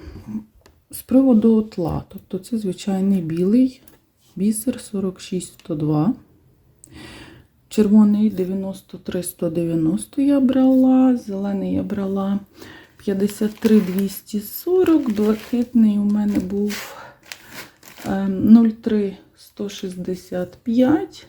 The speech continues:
помаранчевий нуль два сто вісімдесят чотири,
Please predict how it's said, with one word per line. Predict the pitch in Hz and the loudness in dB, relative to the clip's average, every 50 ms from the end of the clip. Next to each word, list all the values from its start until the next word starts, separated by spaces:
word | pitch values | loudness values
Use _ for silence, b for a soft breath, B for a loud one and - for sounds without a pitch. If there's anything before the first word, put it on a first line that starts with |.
| _ _ B B B B B B B B B _ _ _ | _ _ B B B B B B B B B _ _ _
помаранчевий | - 247 269 262 262 262 254 233 220 202 196 196 190 - - 175 170 185 185 190 | 2 4 6 6 6 6 4 2 2 0 0 -4 -6 -8 -10 -8 -6 -4 -2 -2
нуль | 196 202 202 196 | -2 0 -2 -2
два | 185 190 202 208 202 196 | -2 -2 0 0 -2 -2
сто | 202 - - 196 185 | -6 -6 -6 -4 -4
вісімдесят | 175 180 185 - 202 190 185 185 185 185 185 - - - 180 175 - - _ _ | -4 -6 -6 -4 -2 -2 0 0 0 -2 -4 -4 -8 -6 -6 -6 -8 -10 _ _
чотири, | - - - 185 185 - _ - 147 139 143 151 156 226 311 | -18 -10 -8 -8 -8 -10 _ -12 -8 -6 -4 -4 -2 -2 -2